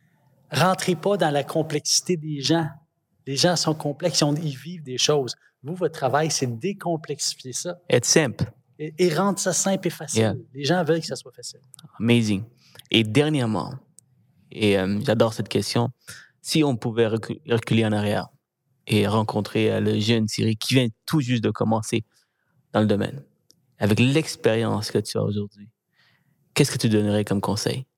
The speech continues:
Speaker 1: Arrêtez de dire non.
Speaker 2: Arrêtez
Speaker 1: Que
Speaker 2: quoi ?
Speaker 1: Arrêtez de dire non. Become a yes man. Je sais pas si t'as vu ce film-là avec, euh, Jim Carrey, là.
Speaker 2: Ouais, ça fait longtemps, oui.
Speaker 1: Ouais, fait que lui, il est obligé de dire oui à tout.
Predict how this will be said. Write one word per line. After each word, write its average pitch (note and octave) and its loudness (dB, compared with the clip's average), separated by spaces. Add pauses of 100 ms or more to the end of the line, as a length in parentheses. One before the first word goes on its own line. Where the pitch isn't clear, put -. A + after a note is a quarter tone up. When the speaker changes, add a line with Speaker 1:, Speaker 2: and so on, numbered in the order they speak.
(120)
Speaker 1:
Arrêtez B2 0
de A#2 -12
dire A2+ -12
non. G#2+ -16 (1300)
Speaker 2:
Arrêtez B2+ 0
Speaker 1:
Que - -10
Speaker 2:
quoi ? - -12 (120)
Speaker 1:
Arrêtez C3 0
de D3+ -8
dire C3 -10
non. D#3 -14 (440)
Become E3 0
a D#3 4
yes C#3+ 0
man. A2 -4 (100)
Je - -14
sais - -14
pas - -12
si - -12
t'as A#2+ -10
vu G#2+ -12
ce - -14
film-là A#2 -14
avec, A2 -12
euh, A2 -8
Jim A#2 -10
Carrey, A#2 -8
là. D3 -8 (640)
Speaker 2:
Ouais, A#2+ 6
ça A2+ -6
fait G#2+ 0
longtemps, G2+ -2
oui. F#2+ -12
Speaker 1:
Ouais, A#2+ -8
fait A#2+ -16
que - -20
lui, E3+ -6
il D#3+ -6
est D#3 -14
obligé C#3 2
de C#3+ -8
dire B2+ -8
oui E3 -8
à A#2 2 (220)
tout. F#3+ -4